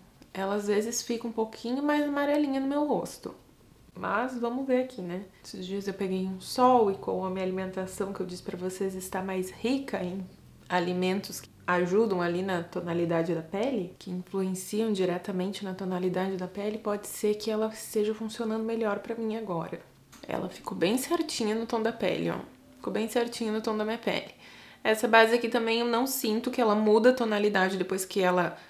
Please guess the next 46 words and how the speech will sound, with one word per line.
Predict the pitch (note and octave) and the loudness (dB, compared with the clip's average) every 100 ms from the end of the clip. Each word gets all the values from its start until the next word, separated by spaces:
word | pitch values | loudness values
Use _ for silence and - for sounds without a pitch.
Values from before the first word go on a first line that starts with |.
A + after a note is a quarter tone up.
| - | -16
seca, | - - A#3+ C4+ C#4+ | 0 8 8 8 6
e | |
na | A#3+ | 6
verdade | G#3+ G#3+ G3 G3+ G#3 | 6 6 8 8 8
ela | G#3 G3+ | 6 4
nem | A3 | 2
seca | B3 A3 G#3+ A3 | 2 2 2 2
muito, | G#3 F#3 F#3 | 2 0 0
né, | F3+ F#3 | 0 0
gente? | F#3 F#3 | -2 -2
Porque | - F#3+ - | -2 -4 -2
ela | F#3+ F#3 G3 | -2 0 -2
fica | - G3 G#3 | -2 0 0
com | G#3+ G#3 | 0 -2
esse | G3+ | -2
acabamento | G#3 F#3+ G3 F#3+ G3+ | -2 0 0 -2 -2
bem | G3 G3 A3+ | -2 -2 2
glow, | G#3 G3 | 4 4
bem | G3+ F#3+ | 4 0
hidratante | G#3 G#3+ G#3+ F#3 F#3 - | 2 0 2 0 0 0
mesmo. | F3+ G3+ A3+ B3+ - | 0 0 0 -4 -2
Tá | A#3 | -2
aqui, | B3+ - G#3+ | 0 4 4
ó, | F#3 - | 4 2
tonalidade | - G3 F#3 F#3 F#3+ F#3 F#3 | -4 -2 2 2 4 4 4
zero | F#3+ F#3+ F#3+ | 2 4 4
zero | F#3 F#3 F3+ | 4 4 4
da | F3+ F#3+ | 4 2
Nina | G#3+ C4+ | 2 2
Secrets | C4+ - C#4+ C#4+ D4+ D4 - - | 0 0 0 4 2 2 -2 -6
e | C4+ C4+ C#4 - | -2 0 0 -4
a | C4+ C4+ | -4 -2
C | - - A#3 B3+ - - _ - | -2 4 4 4 -2 -16 _ -8
zero | G#3 G#3 A3 A3 | 4 6 6 4
um | A#3+ | 0
Q | - A3+ G#3 | 2 4 4
da | G#3+ | 4
Karen | A3 G#3+ A3 | 2 2 2
Bakini. | B3 C4 - F3 F3+ - | 0 -2 -2 -2 -2 0
Eu | G3+ | 8
acho | G3+ G#3+ B3 | 10 10 6
as | B3 | 2
tonalidades | G#3+ G3+ G#3 G#3 G#3+ G3+ | 2 4 6 6 6 8
dela | G3 G3 | 8 10
muito | G3+ A#3+ E4 | 8 6 4
semelhante. | - D4+ D4 C4 G3+ G#3+ A3 C4+ C#4 | 4 4 6 8 8 6 2 0 -2